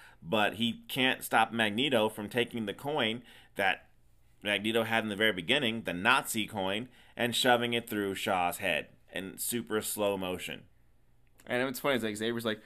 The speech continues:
Speaker 2: "No."
Speaker 1: Yo, he was screaming in slow motion, even though the, he was screaming in regular motion, but the coin was going in slow motion into Shaw's head.
Speaker 2: He's like, "Stop, stop,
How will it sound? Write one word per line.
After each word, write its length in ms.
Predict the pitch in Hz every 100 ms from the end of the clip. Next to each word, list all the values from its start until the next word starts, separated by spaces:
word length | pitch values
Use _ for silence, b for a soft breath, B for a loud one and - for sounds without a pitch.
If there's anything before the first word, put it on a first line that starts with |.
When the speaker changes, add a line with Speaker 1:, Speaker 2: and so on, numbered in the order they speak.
| b -
Speaker 2:
"No." 1800 | 127 143 160 160 165 165 165 170 175 190 202 208 202 196 196 196 285 196 - - _ _ _ _ _ - _ - -
Speaker 1:
Yo, 160 | 92 98
he 120 | 123
was 140 | 143
screaming 360 | - 151 170 175
in 80 | 151
slow 240 | - 143
motion, 400 | 131 135 151 107
even 200 | 101 113
though 120 | 117 113
the, 160 | 92 b b b b b b
he 200 | - 190
was 140 | 202 190
screaming 340 | 160 151 139
in 140 | 107
regular 340 | 117 143 131 113
motion, 360 | 104 101 107
but 140 | 104 101
the 80 | 101
coin 340 | - 139 139
was 120 | 113
going 280 | 101 117 110
in 100 | 98
slow 340 | - 127 127 117
motion 380 | 98 92 95 92
into 140 | 80
Shaw's 380 | - 101 85 82
head. 320 | 95 80 - -
Speaker 2:
He's 100 | 107
like, 140 | 107 b -
"Stop, 500 | - 180 233 240 B -
stop, 480 | - 240 269 254